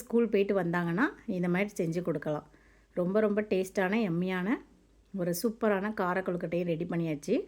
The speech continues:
Two in one அப்படிங்கிற மாதிரி இடியாப்பம் செஞ்ச மாவு மீதி இருந்தாலும் இந்த மாதிரி நீங்க ட்ரை பண்ணி பாருங்க. இந்த வீடியோ பிடிச்சிருந்தா லைக் பண்ணுங்க, ஷேர் பண்ணுங்க, மறக்காம சப்ஸ்கிரைப் பண்ணுங்க. இதை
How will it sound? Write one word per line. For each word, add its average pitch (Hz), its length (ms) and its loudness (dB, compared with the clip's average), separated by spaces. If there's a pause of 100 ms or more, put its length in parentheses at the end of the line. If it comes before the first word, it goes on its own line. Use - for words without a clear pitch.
(400)
Two 233 100 6 (120)
in 247 100 6 (140)
one 190 180 -2
அப்படிங்கிற 175 340 0 (100)
மாதிரி 175 140 2 (320)
இடியாப்பம் 247 380 2
செஞ்ச 190 160 -2 (120)
மாவு 185 200 2 (120)
மீதி 214 280 4
இருந்தாலும் 175 480 0 (420)
இந்த 233 180 6
மாதிரி 190 200 2
நீங்க 185 240 0
ட்ரை 180 220 2
பண்ணி 175 140 -2 (100)
பாருங்க. 139 240 -2 (1800)
இந்த 196 180 2
வீடியோ 220 220 4
பிடிச்சிருந்தா 185 440 0
லைக் 175 240 0
பண்ணுங்க, 180 240 2 (140)
ஷேர் 185 240 0
பண்ணுங்க, 170 320 0
மறக்காம 185 480 0 (300)
சப்ஸ்கிரைப் 190 480 0
பண்ணுங்க. 131 240 -2 (4000)
இதை 202 100 0